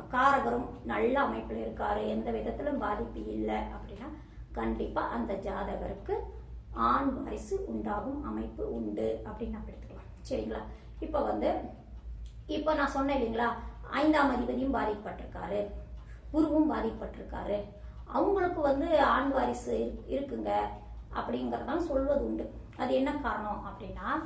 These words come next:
அதுக்கு நான் ஒரு சின்னதா ஒரு உதாரணமா கூட போட்டு காட்டுறேன். சரிங்களா? அதாவது உதாரணம் என்னன்னா, இப்போ சிம்ம லக்னத்துல ஒருத்தர் பிறந்திருக்காரு.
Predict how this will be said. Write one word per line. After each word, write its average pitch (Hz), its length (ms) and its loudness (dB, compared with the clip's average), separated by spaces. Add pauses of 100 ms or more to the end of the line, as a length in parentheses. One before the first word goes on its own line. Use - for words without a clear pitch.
(360)
அதுக்கு 285 360 2
நான் 262 200 2
ஒரு 262 100 0
சின்னதா 359 460 0
ஒரு 277 260 4
உதாரணமா 240 400 0
கூட 247 120 -6
போட்டு 208 240 -6
காட்டுறேன். - 320 -12 (120)
சரிங்களா? 208 340 -4
அதாவது 233 320 2
உதாரணம் 226 340 2
என்னன்னா, 202 340 -6 (600)
இப்போ 339 240 0 (300)
சிம்ம 427 340 -2
லக்னத்துல 269 480 2
ஒருத்தர் - 320 -4
பிறந்திருக்காரு. - 540 -8